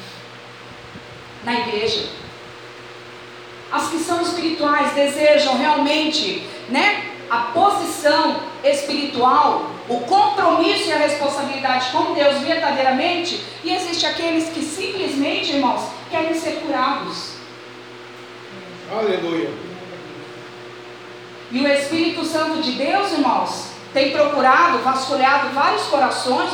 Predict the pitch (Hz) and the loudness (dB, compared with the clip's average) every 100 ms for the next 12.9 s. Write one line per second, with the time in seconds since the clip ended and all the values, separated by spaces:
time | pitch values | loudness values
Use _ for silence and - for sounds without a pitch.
0 | 240 240 247 226 247 233 - 196 185 - | -4 -4 -4 -4 -4 -4 -6 -8 -6 -4
1 | - - - - - - - - - - | -2 -2 -4 -6 -10 -14 -16 -18 -18 -16
2 | - - 254 - 302 320 403 392 - - | -16 -4 0 2 2 2 2 0 -4 -10
3 | - - - 233 240 - 254 254 247 220 | -16 -16 -2 2 4 6 6 4 0 0
4 | 220 254 - 320 - - - - - - | 0 0 -4 -6 -10 -14 -16 -16 -14 -14
5 | - 262 262 277 277 285 269 277 285 277 | -2 -2 0 2 2 2 0 -2 -2 -4
6 | - 277 247 254 254 - 262 277 277 262 | -4 -2 0 0 -2 -2 -2 0 0 0
7 | 240 - - - - - - - 269 262 | 0 0 -4 -8 -12 -14 -8 -2 0 0
8 | - 262 269 277 269 262 262 254 254 247 | -2 -2 0 0 0 2 2 0 -2 -2
9 | 254 - - 233 226 220 240 247 - 320 | -2 -4 -4 -4 -2 2 4 4 2 -4
10 | - - - - - 240 254 285 - 277 | -6 -8 -14 -16 -10 -4 0 0 0 0
11 | 285 277 - 262 285 262 233 277 254 269 | 0 -2 0 2 4 4 4 4 2 2
12 | 269 262 269 269 277 247 208 208 | 4 4 2 0 0 0 -2 -4